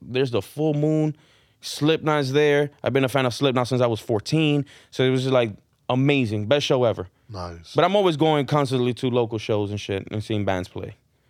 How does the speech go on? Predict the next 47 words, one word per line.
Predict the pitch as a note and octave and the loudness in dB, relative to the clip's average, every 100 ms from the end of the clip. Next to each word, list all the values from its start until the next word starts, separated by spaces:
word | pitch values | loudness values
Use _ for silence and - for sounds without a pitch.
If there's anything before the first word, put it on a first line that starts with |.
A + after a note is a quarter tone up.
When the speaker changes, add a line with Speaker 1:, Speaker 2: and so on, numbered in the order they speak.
| _ _ - | _ _ -18
Speaker 2:
I | C#3+ D3 | -14 -12
wanna | F3+ F#3 F3 E3+ | -10 -8 -8 -8
say | - - - B2+ A2+ A2+ | -8 -8 -10 -8 -6 -6
my | G#2+ G#2 A2+ B2 A#2 | -10 -10 -8 -8 -10
favorite, | - - B2+ C#3 C3+ C#3 | -14 -12 -10 -8 -8 -6
I | C#3+ | -4
have | B2+ | -4
two. | - A#2 | -6 -8
I | |
have | G2+ | -8
a | G2 | -10
concert | A2+ A#2 C3 C3+ - | -10 -8 -8 -10 -12
and | G#2 | -14
I | G2+ G2 | -12 -10
have | F#2+ | -12
a | F2 | -14
festival. | - G2 F#2+ F2 - _ _ _ _ | -16 -16 -14 -18 -20 _ _ _ _
Speaker 1:
Nice. | G#2+ A2 F#2+ - - _ _ _ _ _ - | -2 -2 -2 -8 -20 _ _ _ _ _ -20
Speaker 2:
Actually, | A3+ G#3+ | -12 -10
both | A#2+ A#2+ A2+ | -8 -8 -8
the | G2 | -14
concerts | - G#2+ G2+ A2 F#2 | -12 -10 -10 -12 -14
was | G2 F#2 | -16 -16
pretty | G#2+ G2 | -14 -14
dope. | F#2 G2 D#2 - _ | -12 -12 -14 -18 _
But | G2 G2 | -12 -4
I | A2+ | -4
went, | C3 B2+ - | -4 -6 -8
uh, | G#2 G#2+ G#2 G2 F2 E2+ - A2+ _ _ _ _ _ _ _ _ _ _ _ | -6 -4 -4 -4 -6 -8 -10 -16 _ _ _ _ _ _ _ _ _ _ _
I | G#2 | -14
went, | A#2+ - E3 | -14 -8 -6
<laughs> | C3 - B2+ - | -6 -8 -14 -10
this | B2 - | -12 -12
is | G#2+ | -12
mad | G2+ F2 | -12 -10
different. | G2 - - - _ - - | -14 -14 -18 -20 _ -20 -6
I'm | C#3 | -2
gonna | |
go | D3+ | -2
with | C3 | -2
the | |
festival | B2+ A#2+ G#2 | -4 -4 -6
first | F#2+ A2 - | -8 -10 -8
'cause | G2+ G2 | -12 -10
it's | A2 | -10
easiest. | F#2+ E2+ E2+ | -10 -12 -14
The, | G2 | -14